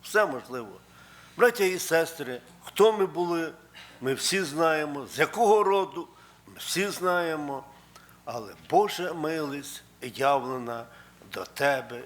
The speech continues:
і до мене. Слава нашому Богу! Я хочу сьогодні звернути увагу на те, що Ісус сказав богатому тому юнакові. Про що з ним мав спочатку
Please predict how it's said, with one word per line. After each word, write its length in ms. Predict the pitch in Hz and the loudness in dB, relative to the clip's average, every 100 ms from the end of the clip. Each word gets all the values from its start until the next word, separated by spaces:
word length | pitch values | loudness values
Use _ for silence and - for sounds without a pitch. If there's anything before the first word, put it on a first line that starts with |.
| - - | -14 -12
і 80 | 110 | -10
до 180 | 107 | -8
мене. 320 | 113 104 92 87 | -4 -4 -6 -8
Слава 440 | - 139 151 143 | -4 4 4 4
нашому 380 | 131 120 - 123 | -4 -8 -10 -12
Богу! 320 | 104 110 98 - - - - - - - - - | -10 -10 -10 -18 -20 -18 -18 -18 -20 -20 -2 2
Я 100 | 220 | 4
хочу 320 | 269 - 247 | 2 0 -2
сьогодні 440 | 240 214 226 233 | 2 2 2 0
звернути 640 | 160 196 202 196 214 202 190 | 2 2 4 4 2 2 2
увагу 840 | 170 151 170 233 214 156 139 131 - | 2 -2 4 4 4 0 -4 -6 -8
на 300 | 156 170 180 | 0 6 6
те, 480 | 175 - 240 220 156 - - _ - | 4 2 4 2 -2 -14 -20 _ -8
що 380 | - - 269 277 | -6 -2 2 2
Ісус 600 | 254 233 233 - 226 - | 4 2 0 -2 -2 -2
сказав 760 | - 196 - 185 190 170 - - _ _ _ _ - | -2 0 8 8 8 4 -10 -20 _ _ _ _ -12
богатому 840 | 113 151 127 180 175 - 160 151 | 0 0 2 2 2 -2 -4 -4
тому 400 | 151 151 160 143 | -2 0 2 0
юнакові. 880 | 135 151 147 151 147 170 160 139 - - _ _ _ _ _ _ _ _ - - _ _ _ _ | -4 -2 2 2 2 0 2 0 -10 -20 _ _ _ _ _ _ _ _ -20 -20 _ _ _ _
Про 160 | 156 180 | 0 2
що 400 | - - 269 240 | 2 2 2 2
з 100 | 190 | 2
ним 200 | 233 226 | 4 4
мав 640 | 185 202 208 202 185 - - - _ _ _ | 0 6 8 8 4 -6 -20 -20 _ _ _
спочатку 1000 | - 160 180 - 208 185 - 190 170 | -6 -2 0 2 2 0 -4 0 0